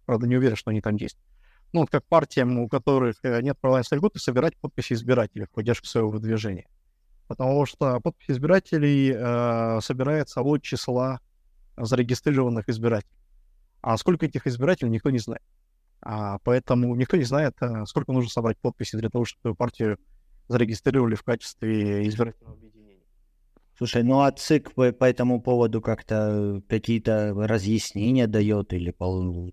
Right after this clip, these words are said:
Speaker 2: как-то эту ситуацию комментирует, или вообще никому нет дела?
Speaker 1: Да, да нет, ну, как бы, там, там же еще какая особенность, это, это она за-, заключается в том, что, ну,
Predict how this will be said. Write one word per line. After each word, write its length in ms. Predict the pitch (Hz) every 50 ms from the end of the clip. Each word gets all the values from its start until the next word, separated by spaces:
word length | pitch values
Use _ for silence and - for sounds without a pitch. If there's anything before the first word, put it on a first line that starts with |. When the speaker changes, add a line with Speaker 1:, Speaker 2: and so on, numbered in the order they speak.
| - _
Speaker 2:
как-то 320 | - 104 92 - - 101
эту 140 | 95 - 95
ситуацию 540 | - - 101 - 107 107 104 - - 98 95
комментирует, 600 | - 95 95 95 92 - - 143 139 123 - -
или 120 | 104 104
вообще 640 | 101 101 104 101 - - - 95 87 80 76 78 - - _ _ _ -
никому 400 | 95 101 104 - 120 107 104 98
нет 220 | 95 95 95 92
дела? 160 | 87 85 78
Speaker 1:
Да, 180 | - 202 226 - 170 147 165 - _ _ _ _ _ _ _ _ _ -
да 140 | - 160 196
нет, 200 | 226 185 123 - _
ну, 480 | - 135 156 175 170 170 160 160 160 143
как 160 | - 180 156
бы, 160 | 156 170 147 - _ _ _ _ _
там, 300 | - 262 262 277 269 240 -
там 280 | - 269 262 254 226
же 200 | 208 - 226 220
еще 260 | 220 214 196 - 262
какая 300 | 220 - - - 208 196
особенность, 480 | 185 170 - 254 240 196 190 165 - -
это, 420 | 160 - - 170 160 156 156 160
это 340 | 156 - 175 160 160 156 156
она 140 | 156 170 175
за-, 160 | 165 165 165
заключается 560 | 156 143 165 - - 170 - 175 170 - -
в 80 | 156 -
том, 260 | - 208 208 208 196
что, 540 | 175 - - - - 165 160 160 160 156 156
ну, 640 | 156 170 180 170 170 170 165 165 156 147 143 147